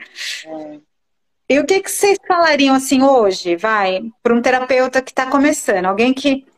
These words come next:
Speaker 2: viu que realmente essa é a sua vocação, assim, né? É, o que que seria esse caminho, né? O que que a gente falaria pra eles? Tipo, "Bora! <laughs>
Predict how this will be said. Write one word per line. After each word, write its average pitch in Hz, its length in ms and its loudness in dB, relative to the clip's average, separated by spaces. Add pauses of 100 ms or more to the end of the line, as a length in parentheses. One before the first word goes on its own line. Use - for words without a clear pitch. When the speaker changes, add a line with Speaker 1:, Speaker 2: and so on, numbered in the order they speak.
(560)
Speaker 2:
viu 294 380 2
que 359 100 -6
realmente 285 560 2
essa 262 260 0
é - 20 2
a - 20 0
sua 240 400 0
vocação, 220 920 0
assim, 196 400 -8
né? 214 340 -2 (220)
É, 196 280 2
o 196 60 -6
que 277 120 -6
que - 80 -14
seria 277 300 2
esse 254 160 -2
caminho, 208 640 -2
né? 208 280 -2 (360)
O - 60 -20
que 233 80 -14
que 285 80 -2
a 262 40 -2
gente 269 200 0
falaria 226 440 2
pra 208 240 0
eles? 190 340 0
Tipo, - 240 -4
"Bora! 311 560 2
<laughs> - 280 -8